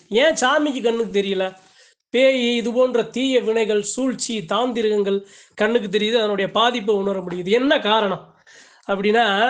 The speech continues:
எப்படி சொல்றது, அதாவது சொல்லுவாங்கல்ல, "அரசன் அன்று கொள்வான், தெய்வம் நின்று கொள்ளும்" அப்படின்னு. அதாவது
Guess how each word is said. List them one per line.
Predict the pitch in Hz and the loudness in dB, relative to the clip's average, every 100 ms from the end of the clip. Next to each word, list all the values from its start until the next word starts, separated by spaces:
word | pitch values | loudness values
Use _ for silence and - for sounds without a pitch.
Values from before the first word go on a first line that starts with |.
| 311 - _ _ _ | -2 -8 _ _ _
எப்படி | - 214 | -6 -4
சொல்றது, | 240 240 220 202 185 143 - _ | -2 0 0 -2 -4 -6 -18 _
அதாவது | 196 208 233 226 | -4 -2 0 0
சொல்லுவாங்கல்ல, | 208 214 240 226 202 202 165 - _ _ - - - - | -2 0 0 2 0 0 -4 -12 _ _ -20 -20 -20 -10
"அரசன் | - 220 285 277 320 | -2 2 2 2 0
அன்று | 302 262 269 | 2 2 2
கொள்வான், | 233 254 247 254 277 330 349 359 - | 2 2 4 2 4 2 0 -4 -4
தெய்வம் | 185 240 262 254 240 | 0 0 0 0 0
நின்று | 220 214 214 214 | 0 -2 -4 -2
கொள்ளும்" | 208 202 202 202 175 147 - | 0 0 0 -2 -6 -12 -10
அப்படின்னு. | 185 170 185 160 - _ _ _ _ | -8 -4 -6 -6 -14 _ _ _ _
அதாவது | - 180 233 240 208 220 285 | -4 0 2 2 2 2 2